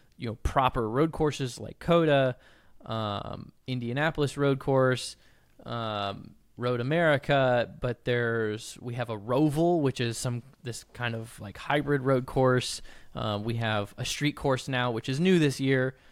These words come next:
Um, we have a dirt track. Um, so nascar has this variety of racing styles and race tracks. Um, the density of the schedule, which I'll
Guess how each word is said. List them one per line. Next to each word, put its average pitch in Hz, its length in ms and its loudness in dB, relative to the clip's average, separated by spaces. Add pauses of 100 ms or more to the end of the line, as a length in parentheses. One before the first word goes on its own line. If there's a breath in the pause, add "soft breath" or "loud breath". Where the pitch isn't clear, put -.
(260 soft breath)
Um, 117 580 -2 (560)
we 123 180 -6
have 120 400 -2
a 110 120 -4
dirt 127 340 0
track. 147 520 2 (440 soft breath)
Um, 113 480 -4
so 175 340 4
nascar 180 600 2 (220)
has 156 360 2
this 139 200 -6
variety 143 720 0
of 120 220 -6
racing 151 400 -2
styles 139 680 0
and 120 140 -6
race 120 260 -2
tracks. 160 640 2 (560 soft breath)
Um, 120 760 -2 (320)
the 127 100 -4
density 135 380 -2
of 123 60 -2
the 123 60 -2
schedule, 139 360 0
which 123 180 0
I'll 120 180 0